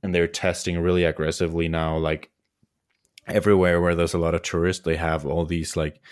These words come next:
temporary test sites where tourists can go in and get a test. And, um, yeah, so it's like right now in Denmark, they test, I think, about, about, like, twelve thousand people a day.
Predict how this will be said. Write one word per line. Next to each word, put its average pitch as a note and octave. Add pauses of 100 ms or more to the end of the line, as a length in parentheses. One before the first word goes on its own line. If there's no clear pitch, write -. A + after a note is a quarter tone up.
(340)
temporary E2
test -
sites D#2+
where D#2+
tourists -
can F2+
go F2
in E2+
and E2+
get E2+
a F2
test. -
And, D#2+ (1040)
um, F2 (500)
yeah, A2
so F#2+
it's F2+
like F2+
right F2+
now F2+
in F2
Denmark, E2+
they E2+
test, - (720)
I F#2+
think, F2 (360)
about, E2+
about, E2+
like, E2
twelve -
thousand E2+
people F2
a E2
day. E2